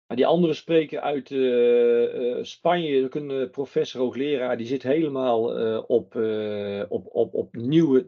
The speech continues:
allernieuwste onderwijstechnologie. Hoe zet je technologie in en hoe kunnen we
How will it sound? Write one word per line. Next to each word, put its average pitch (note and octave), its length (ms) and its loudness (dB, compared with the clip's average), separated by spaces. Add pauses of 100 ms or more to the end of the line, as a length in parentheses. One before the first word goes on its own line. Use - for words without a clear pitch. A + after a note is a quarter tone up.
allernieuwste C#3+ 800 0
onderwijstechnologie. D#3 1200 -2 (460)
Hoe C#3 160 2
zet D3 220 4
je C3 80 -4
technologie B2+ 640 -2
in F3 360 0
en C#3 120 -10
hoe C#3+ 120 -4
kunnen D3+ 280 -4
we C#3 260 2